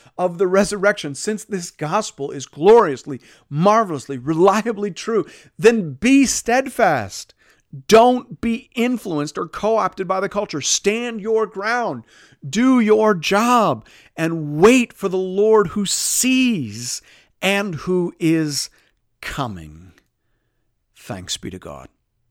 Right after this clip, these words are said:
And thank you for listening to Into the Word. If you're interested in additional resources or previous episodes and series, you can find those over the website at W W W dot into the word dot C A.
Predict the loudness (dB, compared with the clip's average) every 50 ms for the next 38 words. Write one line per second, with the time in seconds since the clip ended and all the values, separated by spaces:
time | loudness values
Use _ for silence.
0 | _ _ _ _ _ _ _ _ -8 -8 -6 -4 -2 -4 -4 -4 -4 -8 -8 -8
1 | -8 -8 -8 -6 -4 -2 -2 -2 -4 -4 -6 -8 -8 -8 -8 -10 -8 -8 -8 -8
2 | -6 -6 -4 -4 -4 -4 -6 -6 -8 -10 -10 -10 -10 -10 -12 -10 -10 -12 -12 -14
3 | -14 -14 -10 -10 -10 -10 -10 -12 -14 -12 -10 -8 -8 -6 -6 -6 -6 -6 -6 -6
4 | -4 -2 -2 -2 0 -2 -4 -4 -4 -8 -10 -10 -10 -8 -8 -8 -8 -8 -8 -12
5 | -12 -14 -14 -14 -14 -12 -12 -12 -12 -14 -18 -16 -12 -10 -8 -8 -8 -10 -14 -18
6 | _ _ _ _ _ _ _ _ _ _ _ -16 -12 -10 -8 -2 0 0 0 0
7 | -2 -4 -4 -4 -4 -4 -6 -6 -8 -8 -8 -8 -8 -8 -10 -12 -14 -14 -14 -14
8 | -16 -16 -18 -16 -16 -16 -14 -14 -14 -14 -12 -12 -12 -12 -12 -14 -12 -10 -10 -10
9 | -8 -8 -8 -8 -10 -8 -10 -10 -10 -10 -12 -16 _ -10 -8 -8 -6 -6 -6 -6
10 | -6 -6 -8 -8 -10 -12 -12 -12 -12 -14 -16 -14 -12 -12 -10 -10 -12 -12